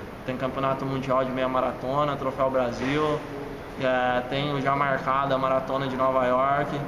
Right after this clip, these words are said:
Ou seja, tem que continuar aí a vida, representar bem meus patrocinadores, a, a, a pessoa, to-, todo o pessoal que me apoia, e tentar conquistar aí o máximo de título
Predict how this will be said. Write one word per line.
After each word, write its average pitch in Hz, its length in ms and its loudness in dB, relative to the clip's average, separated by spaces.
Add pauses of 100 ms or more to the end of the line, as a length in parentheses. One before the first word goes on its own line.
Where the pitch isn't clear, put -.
(320)
Ou 143 120 0
seja, 135 360 0
tem 156 160 -6
que - 60 -8
continuar 165 500 0
aí 151 200 2
a 139 100 4
vida, 151 440 -2 (340)
representar 135 640 0
bem 127 520 -2
meus 123 180 -4
patrocinadores, 127 1000 -4
a, 127 60 2 (600)
a, 147 80 -2
a 135 40 0
pessoa, 123 600 -2
to-, 139 120 -2
todo 139 180 -4
o 135 40 -4
pessoal 131 360 0
que 131 100 -6
me 127 80 -2
apoia, 123 560 -2 (420)
e 143 400 -2
tentar 208 460 0
conquistar 202 520 -2
aí 175 140 2
o 180 140 4
máximo 151 460 0
de 139 100 -4
título 147 340 -2